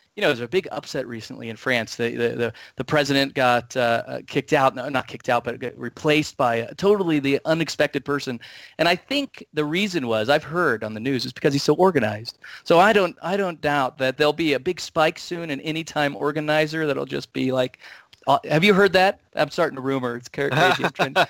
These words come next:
Speaker 1: I'm trying
Speaker 2: I
Speaker 1: to bump
Speaker 2: like
Speaker 1: up a
Speaker 2: that
Speaker 1: stock
Speaker 2: rumor.
Speaker 1: price.
Speaker 2: I like that. You,
Speaker 1: <laughs>
Speaker 2: you s-, post that a few more times. Uh, yes, I, I, you know, I think organization is one of those big things that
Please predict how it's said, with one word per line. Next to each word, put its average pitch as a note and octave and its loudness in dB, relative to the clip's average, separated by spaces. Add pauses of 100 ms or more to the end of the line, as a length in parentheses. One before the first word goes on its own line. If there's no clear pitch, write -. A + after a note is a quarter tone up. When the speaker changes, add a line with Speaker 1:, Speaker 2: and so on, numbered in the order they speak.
(300)
Speaker 1:
I'm D3 0
trying E3+ 4
Speaker 2:
I D3+ 2
Speaker 1:
to D3 2
bump C#3+ -4
Speaker 2:
like D3 -4
Speaker 1:
up - -20
a C#3 -6
Speaker 2:
that A#2 0
Speaker 1:
stock C#3 -2
Speaker 2:
rumor. G#2 -6
Speaker 1:
price. B2+ -6 (400)
Speaker 2:
I A2 -6
like D#3+ 2
that. G2+ 2
You, A#2 -8
Speaker 1:
<laughs> - 0 (180)
Speaker 2:
you A#2+ -16
s-, - -20 (200)
post D3 -8
that C3 -4
a A#2+ -4
few C3+ -10
more B2+ -6
times. A2+ -12 (380)
Uh, A2 4
yes, C#3 2
I, C#3 0
I, D3 2
you C3+ -18
know, C3+ -4
I C#3 0
think C#3 -4
organization A#2 -2
is G#2+ -14
one A2+ -6
of G#2+ -4
those G2+ -4
big G#2+ -6
things G2+ -6
that F#2+ -10